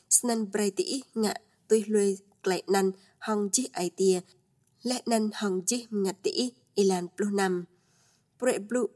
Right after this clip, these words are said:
rưỡi này tal doa, jing klai phuk bun sang ai dia hun vikla ke tinyu, serang ebat lam ilan yu, lên nan ya peo klai pian yu, klai nhum tạ, lên nan klai nhum trôn, lẽ nan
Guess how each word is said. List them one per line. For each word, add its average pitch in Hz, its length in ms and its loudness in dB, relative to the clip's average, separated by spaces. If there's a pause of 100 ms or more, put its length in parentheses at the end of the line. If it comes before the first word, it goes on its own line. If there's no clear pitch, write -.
(120)
rưỡi 214 200 2
này 196 240 0
tal 180 160 -6
doa, 185 260 0 (320)
jing 233 240 0 (100)
klai 214 260 0
phuk - 160 -2
bun 208 120 2
sang 196 300 2
ai 180 200 -2
dia 190 180 2 (140)
hun 226 220 -6
vikla 190 400 -2 (140)
ke 185 120 0
tinyu, 190 400 6 (400)
serang 220 440 2 (120)
ebat 214 520 -6
lam 190 220 0
ilan 175 360 0
yu, 185 200 8 (280)
lên 226 100 2
nan 220 200 2
ya 196 140 -2 (120)
peo 247 160 2 (160)
klai 185 260 -2
pian 196 280 0
yu, 185 200 6 (340)
klai 226 200 0
nhum 214 260 0
tạ, 214 260 -2 (320)
lên 214 100 2
nan 208 160 0
klai 180 260 -2
nhum 175 180 -4 (100)
trôn, 214 220 4 (300)
lẽ 214 180 2
nan 180 200 -4